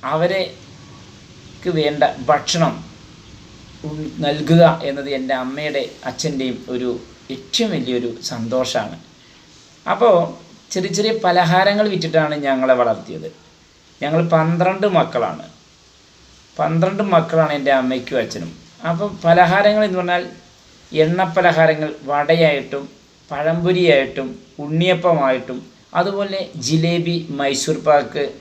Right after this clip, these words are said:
ലഡു തുടങ്ങിയ പലഹാരങ്ങളൊക്കെയാണ് എൻ്റെ അമ്മ സ്വയം വീട്ടിൽ തന്നെ ഉണ്ടാക്കിയിട്ട് സ്കൂൾ കഴിഞ്ഞ് വിട്ടു വന്ന ഞങ്ങൾക്ക് വേണ്ട ഭക്ഷണം ഒക്കെ തയ്യാറാക്കി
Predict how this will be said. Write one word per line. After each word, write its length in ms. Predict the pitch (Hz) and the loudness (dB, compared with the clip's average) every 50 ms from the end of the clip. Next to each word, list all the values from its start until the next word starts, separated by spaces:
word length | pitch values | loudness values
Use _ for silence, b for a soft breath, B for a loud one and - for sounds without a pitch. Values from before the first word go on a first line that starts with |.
| b b b b b b b 127 127 135 | b b b b b b b -6 -2 0
ലഡു 380 | 147 147 156 147 131 175 180 170 156 - - - - - - | 0 0 0 0 4 4 4 4 4 0 -6 -14 -14 -10 -8
തുടങ്ങിയ 440 | 147 143 147 143 147 147 143 147 143 139 - - - | -2 -2 -2 -2 -2 -4 -2 0 -2 -2 -2 -6 -4
പലഹാരങ്ങളൊക്കെയാണ് 1080 | 143 135 139 135 131 135 139 139 143 147 143 135 123 123 - 156 143 131 127 127 131 127 - 131 | 0 2 2 4 4 4 4 4 2 0 -2 -2 -2 -4 -4 -2 0 0 0 0 -4 -4 -4 -4
എൻ്റെ 180 | 123 127 127 127 123 117 | -2 2 2 2 2 0
അമ്മ 120 | 120 123 127 123 - - b b b b b b b b b _ _ _ _ _ _ _ - - - - - | -2 -4 -4 -6 -6 -10 b b b b b b b b b _ _ _ _ _ _ _ -20 -20 -18 -12 -6
സ്വയം 340 | - 147 135 135 139 139 127 - - - - - - _ _ - | 0 0 2 2 2 0 -2 -6 -10 -18 -20 -20 -20 _ _ -6
വീട്ടിൽ 320 | 120 127 135 135 139 131 113 127 | -4 -2 -2 0 -2 -2 0 0
തന്നെ 220 | 123 123 127 127 123 - 127 | 0 0 0 -2 -4 -4 -6
ഉണ്ടാക്കിയിട്ട് 560 | 120 117 117 113 113 113 131 123 - 92 92 - - - | -2 0 0 0 0 -2 -6 -6 -6 -6 -6 -6 -8 -10
സ്കൂൾ 220 | - 202 214 214 202 160 | 0 2 2 2 4 2
കഴിഞ്ഞ് 260 | 156 147 139 139 139 135 | 2 0 0 -2 -4 -6
വിട്ടു 140 | 120 - 156 143 135 | -4 -4 0 2 2
വന്ന 180 | 127 127 131 127 120 - - 131 120 | 2 2 0 0 -2 -4 -8 -6 -4
ഞങ്ങൾക്ക് 480 | 120 120 123 127 127 120 - - 120 - - - b b b b b _ 131 | -4 -2 -2 -2 -2 -2 -4 -6 -8 -8 -8 -12 b b b b b _ -2
വേണ്ട 240 | 127 123 123 123 127 123 - - - 123 110 | -2 0 0 0 -2 -4 -4 -6 -14 -2 0
ഭക്ഷണം 400 | 123 113 110 - - 139 139 135 123 - - - - - 131 120 | 0 0 2 -2 -4 -4 -4 -4 -4 -6 -12 -18 -12 -4 -2 -2
ഒക്കെ 280 | 117 - - 139 123 110 - - - - b b b b b b b _ _ - | -2 -2 -2 -2 -2 -2 -2 -4 -10 -16 b b b b b b b _ _ -2
തയ്യാറാക്കി 480 | 127 117 123 123 127 123 120 120 123 | 0 2 4 6 6 4 4 2 -4